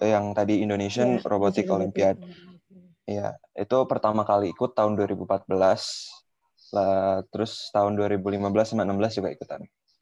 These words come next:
Speaker 2: Itu, eh, mengikutinya, eh, Fadlan cari informasi sendiri atau dari tempat les atau mungkin dari sekolah ada
Speaker 1: Ah,
Speaker 2: informasi untuk
Speaker 1: ya,
Speaker 2: lomba?
Speaker 1: itu, itu tuh dipilih,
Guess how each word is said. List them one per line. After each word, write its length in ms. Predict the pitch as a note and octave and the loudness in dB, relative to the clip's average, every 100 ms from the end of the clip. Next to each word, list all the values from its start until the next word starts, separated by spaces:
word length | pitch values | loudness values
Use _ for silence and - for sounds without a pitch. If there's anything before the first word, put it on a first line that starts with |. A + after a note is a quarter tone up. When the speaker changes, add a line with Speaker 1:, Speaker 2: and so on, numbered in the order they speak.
| _ _ - | _ _ -14
Speaker 2:
Itu, 220 | A#3 D#4+ E4+ B3+ | -6 -4 -2 0
eh, 400 | A#3+ A#3 A3+ A3 | 2 2 2 0
mengikutinya, 760 | A#3+ A#3+ A3+ A#3 A#3 A#3 D4+ F4 C#4+ _ - | -2 -2 -2 -2 0 0 2 -2 -4 _ -12
eh, 380 | A3 G#3 G#3 G3 | -8 -8 -8 -6
Fadlan 340 | G#3+ G3 B3 | -4 0 0
cari 220 | C#4 A3+ | 0 -2
informasi 340 | G3+ G3+ G3+ G#3+ | -4 -6 -6 -6
sendiri 640 | A3 G3+ G3 A3 C4+ E4+ | -6 -4 -4 -2 -2 -2
atau 640 | G3+ G3 G#3+ G3+ G3+ G3+ G3+ _ _ _ | -6 -10 -8 -4 -4 -6 -10 _ _ _
dari 320 | - G3 G3 G3+ | -4 -2 0 -2
tempat 380 | G3+ G3+ G3 | -6 -10 -10
les 320 | A3 B3+ E4 F4 | -6 -4 -4 -6
atau 220 | G#3 G#3 | -8 -4
mungkin 420 | G3+ G3 G#3 G3+ | -4 -4 -4 -4
dari 240 | G3+ F#3+ G3 | -4 -4 -6
sekolah 440 | G3 G3 G3+ C#4+ F#4 _ G#3+ | -8 -8 -6 -6 -10 _ -20
ada 340 | G#3 F#3+ F#3+ | -14 -8 -6
Speaker 1:
Ah, 220 | G3 G#3 - | -4 -4 -6
Speaker 2:
informasi 540 | F#3+ G3 F#3+ F#3+ G#3 | -12 -10 -10 -8 -8
untuk 160 | F#3+ F#3+ | -10 -8
Speaker 1:
ya, 80 | G#3 | -6
Speaker 2:
lomba? 80 | G3 | -4
Speaker 1:
itu, 180 | B3+ C4 C4+ _ _ _ _ _ _ _ _ _ - _ _ _ _ - | 0 0 0 _ _ _ _ _ _ _ _ _ -20 _ _ _ _ -14
itu 140 | G#2+ A#2+ | -6 -6
tuh 320 | B2 C#3+ D3 | 0 2 2
dipilih, 840 | B2+ A2+ A2 G#2 _ - A2+ C#3 | 2 0 0 -2 _ -2 2 2